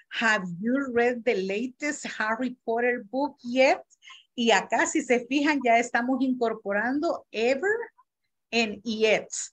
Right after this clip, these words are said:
que lo utilizamos ayer, ¿sí? Entonces, mm, me imagino que ustedes ya vieron este, este video,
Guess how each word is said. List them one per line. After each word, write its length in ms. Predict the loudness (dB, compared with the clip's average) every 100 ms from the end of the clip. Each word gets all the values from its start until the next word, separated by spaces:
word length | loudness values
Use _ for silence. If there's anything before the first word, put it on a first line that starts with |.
| _ -2
que 100 | 0
lo 140 | 2
utilizamos 840 | 0 -2 -4 -2 -2 -2 0 -2 0
ayer, 440 | 0 2 0 -2
¿sí? 400 | -4 -2 -2 -2 _ _ _ _ _ _ _ _ _
Entonces, 1080 | -8 -8 0 4 4 2 -2 0 0 -2 -12 _ _ _ -14
mm, 360 | -12 -8 -8 -8 -10
me 140 | -8
imagino 380 | -4 -4 -2 -4
que 80 | -6
ustedes 300 | -6 -6 -4
ya 120 | -4
vieron 320 | -2 -4 -4
este, 340 | -6 -8 -12 -12
este 240 | -8 -8
video, 380 | -8 -8 -8